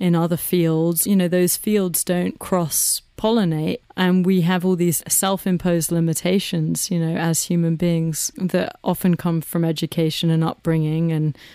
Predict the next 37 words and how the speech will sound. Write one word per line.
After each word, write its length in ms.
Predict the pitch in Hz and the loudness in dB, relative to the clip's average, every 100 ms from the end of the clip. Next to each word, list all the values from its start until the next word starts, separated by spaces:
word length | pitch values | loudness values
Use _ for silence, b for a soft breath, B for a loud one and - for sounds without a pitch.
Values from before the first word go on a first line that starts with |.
| B - | B -2
you 120 | 175 | 0
know, 160 | 160 | 2
a 20 | 160 | 2
lot 200 | 165 156 | 0 0
of 60 | |
stuff 360 | - - 165 - | -2 -2 -4 -6
that's 180 | - - | -8 -4
been 260 | 175 160 | -2 -2
kind 220 | - 165 | -2 -2
of 220 | 160 143 - | -2 -4 0
imposed. 800 | 190 175 - 233 185 165 - - - 180 | 2 2 2 2 2 0 -4 -8 -10 -2
But 280 | 180 - B B B - | 0 -2 B B B -4
ultimately, 920 | 202 208 - 196 185 175 165 160 - - | 0 0 0 -2 -2 0 0 0 -4 0
you 80 | |
know, 160 | 180 165 | 0 2
I 120 | 165 | 0
think 400 | - 196 180 - | 0 0 -2 -2
the, 260 | 180 170 - | 0 0 -2
the 160 | 170 165 | -4 -2
best 360 | 190 190 - | 0 0 0
stuff 440 | - 185 170 - - | -2 0 -2 -4 -4
is 220 | 180 156 | -2 0
when 240 | 170 170 170 | 0 2 2
we 120 | 160 | 2
get 320 | 175 165 - | -2 -4 -2
beyond 600 | 170 165 160 156 156 - - | 0 2 0 0 -2 -6 -4
all 240 | 190 175 165 | 0 2 2
of 120 | - | 0
that 340 | 185 - - _ _ 180 | -6 -6 -8 _ _ -4
and 480 | 165 160 156 147 - B B B - | 0 0 0 -4 -10 B B B -2
we 460 | 175 165 160 - _ | 0 2 0 -2 _
come 520 | - 180 170 170 165 147 | -6 -2 0 2 0 -4
human 440 | - - 240 208 | -6 2 4 4
being 220 | 180 170 165 | 2 0 -2
to 100 | 170 | -4
human 360 | - 160 156 | -4 -2 -2
being. 400 | 147 156 156 156 | -2 -4 -4 -6